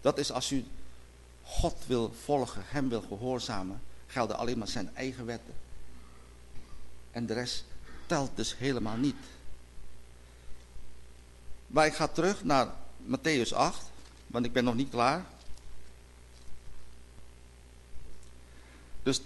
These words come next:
die Heere Jezus, die zegt, De v-, de vossen hebben holen en de vogelen des hemels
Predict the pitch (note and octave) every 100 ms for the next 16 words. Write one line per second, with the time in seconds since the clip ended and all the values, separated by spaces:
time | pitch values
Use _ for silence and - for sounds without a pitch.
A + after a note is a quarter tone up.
0 | - C3 C3 D#3+ D#3+ C#3+ E3+ G3 F#3+ E3
1 | E3 F3 E3 C#3 B2+ - - - - -
2 | - - - - - - - - - -
3 | - - D#3+ C3 - G3+ G3+ G3 F#3 E3
4 | D3 C3+ D3+ F3 E3 D#3+ D#3 - - A#2+
5 | B2 A#2 C#3+ D3 C3 C3 B2+ B2+ A#2 A2
6 | - A#2+ B2+ A#2 A#2 - - -